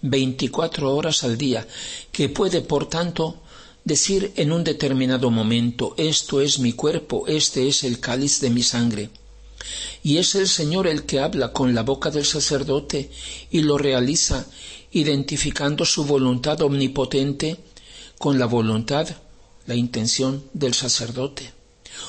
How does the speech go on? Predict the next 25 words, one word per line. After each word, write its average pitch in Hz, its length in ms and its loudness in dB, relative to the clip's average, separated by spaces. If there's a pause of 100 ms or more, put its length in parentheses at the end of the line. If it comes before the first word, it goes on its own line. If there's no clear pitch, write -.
(200)
Una 180 260 2
identificación 165 960 0
de 131 120 4
dos 143 300 2
voluntades 139 920 2
en 131 200 4
un 165 160 2
solo 143 400 2
querer, 147 460 0 (800)
que 180 140 2
por 196 280 -2
tanto 170 400 2
es - 360 0
divino, 151 600 0 (1000)
ejemplo 151 540 0
y 160 80 2
modelo 147 480 2
de 127 120 4
lo 123 140 4
que 139 140 0
ha 139 80 2
de 143 100 2
ser 147 280 2
nuestra 135 400 0
consagración 135 960 0